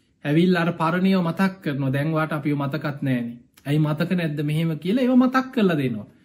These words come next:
"අර අසවලා මෙහෙමයි, මෙහෙමයි. අපි මතකද ඒ කාලේ මෙහෙම ගමන් ගියා?" ඕව මතක් කරගන්නවා. බණ භාවනා කරපු අය ඒව මතක් කරගන්නවා. දම් පින්කම් කරපු අය ඒව මතක් කරගන්නවා. "අපි ඉස්සර මෙහෙම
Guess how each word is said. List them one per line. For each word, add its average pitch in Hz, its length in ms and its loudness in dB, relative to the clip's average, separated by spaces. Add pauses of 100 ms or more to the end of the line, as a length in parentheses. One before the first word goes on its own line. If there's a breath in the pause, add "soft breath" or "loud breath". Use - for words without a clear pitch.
(120)
"අර 151 140 -4
අසවලා 143 580 -2
මෙහෙමයි, 135 460 -2
මෙහෙමයි. 139 440 -4
අපි 151 200 -6
මතකද 139 420 -4
ඒ 139 160 -4
කාලේ 135 320 -4
මෙහෙම 135 280 0
ගමන් 135 340 -2
ගියා?" 143 260 -2
ඕව 233 180 0
මතක් 254 320 0
කරගන්නවා. 127 500 -6 (960 soft breath)
බණ 160 320 4
භාවනා 247 500 6
කරපු 175 360 -2
අය 147 160 0 (180)
ඒව 254 240 0
මතක් 233 360 6
කරගන්නවා. 113 600 -6 (460)
දම් 175 240 4
පින්කම් 240 460 4
කරපු 240 320 -2
අය 262 120 0
ඒව 277 180 2
මතක් 202 360 4
කරගන්නවා. 147 420 -2
"අපි 151 160 -2
ඉස්සර 147 280 -2
මෙහෙම 156 300 0